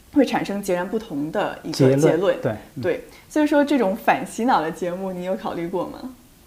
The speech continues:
Speaker 2: 呃，其实我一直在，
Speaker 1: 嗯。
Speaker 2: 在，的确是有这方面的想法，但是呢，就是说，一个是由于平时的这个，这个活儿，事情，事情也比较多嘛。
Speaker 1: 是。
Speaker 2: 呃，有的时候就是觉得要做，哇，我要是做一个系列节目，那么可能需要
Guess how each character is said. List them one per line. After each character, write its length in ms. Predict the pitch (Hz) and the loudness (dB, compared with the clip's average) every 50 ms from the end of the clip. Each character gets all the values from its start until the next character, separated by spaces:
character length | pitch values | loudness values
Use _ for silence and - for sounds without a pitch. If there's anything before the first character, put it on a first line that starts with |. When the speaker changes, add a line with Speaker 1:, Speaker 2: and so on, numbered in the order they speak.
| - - - - - - - - - - - - _ - - - - | -20 -20 -20 -20 -20 -20 -20 -20 -20 -20 -20 -20 _ -20 -20 -10 0
Speaker 2:
呃， 540 | - 156 135 139 139 135 139 143 143 147 165 156 - | 4 6 6 8 8 8 6 6 6 4 2 0 -2
其 160 | - - 262 226 | 2 4 6 8
实 100 | 214 254 | 10 10
我 240 | 220 151 123 120 | 12 12 10 8
一 220 | 123 139 185 208 156 | 6 6 6 6 4
直 180 | - 131 127 | 4 2 -2
在， 480 | 120 - 170 147 131 120 117 113 110 110 104 | 2 6 6 6 6 6 4 2 0 -2 -4
Speaker 1:
嗯。 160 | 104 - - - - | -6 -10 -12 -6 4
Speaker 2:
在， 240 | - 190 170 143 156 | 8 10 10 10 8
的 240 | 165 - - 151 180 | 6 2 2 2 6
确 160 | - 247 202 | 8 6 6
是 180 | - - - | 6 4 0
有 100 | 139 123 | 0 0
这 160 | 127 127 151 139 | 2 2 4 4
方 120 | 139 139 | 6 4
面 120 | 143 135 | 4 2
的 80 | 127 120 | 2 -2
想 320 | 117 - - 110 107 127 | -4 -4 -4 -4 -2 -2
法， 240 | 143 - 120 95 - - - - - - - - | 0 0 0 -2 -2 -8 -18 -20 -20 -6 4 8
但 120 | 233 220 | 8 8
是 100 | 220 190 | 8 8
呢， 100 | 165 156 | 6 6
就 140 | 151 - 160 | 6 4 2
是 60 | 135 - | 2 2
说， 320 | - 143 139 139 135 139 147 | 2 4 6 8 8 6 6
一 120 | 143 131 | 4 2
个 80 | 143 156 | 2 2
是 140 | 147 - 139 | 2 2 2
由 100 | 127 127 | 2 2
于 120 | 123 127 | 2 0
平 240 | 123 - - 127 135 | -2 -2 -4 -4 -4
时 180 | - - 127 117 | -4 -2 -4 -2
的 140 | 120 117 | -2 -2
这 120 | 117 127 120 | -2 -2 -2
个， 140 | 117 113 120 117 - 185 170 | -2 -2 -4 -6 -10 -12 -10
这 140 | - - 127 | -4 -2 -2
个 120 | 120 117 113 - - - | -2 -2 -4 -6 -10 -6
活 140 | - 131 139 | -2 -2 -2
儿， 80 | 147 | -2
事 220 | 139 - - 160 139 | -4 -8 -6 -6 -2
情， 200 | - 147 151 147 | -2 -2 -2 -2
事 140 | - 180 | -2 -2
情 100 | 143 - | 0 0
也 80 | 143 120 | 0 0
比 120 | 110 143 | 0 0
较 60 | 127 - - - | -2 -2 -2 -4
多 180 | 147 135 139 | -2 0 0
嘛。 160 | 127 117 104 - | 0 -2 -4 -6
Speaker 1:
是。 140 | - - - - - - - - - - - - - - - | -12 -16 -16 -16 -18 -20 -20 -20 -20 -20 -20 -20 -20 -12 -2
Speaker 2:
呃， 260 | - 135 131 131 135 135 | 2 4 4 6 6 4
有 120 | 120 123 | 4 2
的 60 | 135 | 2
时 120 | 135 - 165 | 2 2 2
候 80 | 147 | 2
就 100 | 135 156 143 | 2 0 -2
是 280 | - 156 135 123 123 120 | 0 0 2 2 0 0
觉 140 | - - 139 | 0 2 4
得 80 | 147 | 6
要 140 | 156 156 135 | 8 8 8
做， 180 | - - 156 135 143 | 6 6 2 2 4
哇， 280 | 147 147 135 123 120 | 6 6 8 8 6
我 140 | 113 110 117 | 4 2 2
要 80 | 135 135 | 2 2
是 100 | 143 135 | 2 4
做 140 | - 156 | 4 4
一 60 | 139 135 | 6 6
个 80 | 135 | 4
系 200 | 131 - 170 165 | 2 4 2 4
列 140 | 143 143 127 | 4 4 2
节 160 | 120 117 120 | 2 2 2
目， 160 | 127 139 135 | 4 4 4
那 140 | 127 135 131 | 4 4 2
么 100 | 123 123 | 2 2
可 140 | 117 - 120 | 0 -2 -2
能 100 | 113 117 | -2 -2
需 160 | - - 143 | -2 0 0
要 180 | 131 123 120 | 2 2 0